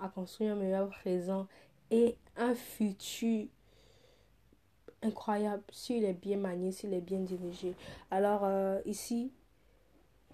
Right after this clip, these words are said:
je veux m'adresser aux jeunes filles parce que quand on est jeune fille, on a tendance à prendre les décisions les plus dingues. Et même les hommes aussi, hein, pas seulement les femmes. On a tendance à prendre des décisions les plus dingues. Chacun a ses délits, chacun a ses,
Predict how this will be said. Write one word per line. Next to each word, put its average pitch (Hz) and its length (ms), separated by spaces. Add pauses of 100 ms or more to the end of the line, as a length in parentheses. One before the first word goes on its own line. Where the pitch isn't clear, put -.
(640)
je 233 140
veux 247 100
m'adresser 240 840
aux 220 440
jeunes 226 280
filles 208 400
parce - 240
que 220 260 (460)
quand - 160
on 240 100
est 214 120
jeune 214 220
fille, 214 180
on 202 60
a 196 80
tendance 208 360
à 214 120
prendre 202 220
les 190 80
décisions 185 400
les 190 140
plus 185 160
dingues. 180 340 (460)
Et 220 100
même 214 220
les 196 240
hommes 240 140
aussi, 202 340
hein, 180 200
pas 214 140
seulement 196 280
les 185 120
femmes. 190 280 (440)
On 208 80
a 208 80
tendance 214 340
à 202 120
prendre 220 400
des 196 100
décisions 196 420
les 190 140
plus 196 220
dingues. 196 180
Chacun 214 360
a 262 40
ses 233 160
délits, 202 400
chacun 208 560
a 196 60
ses, 180 580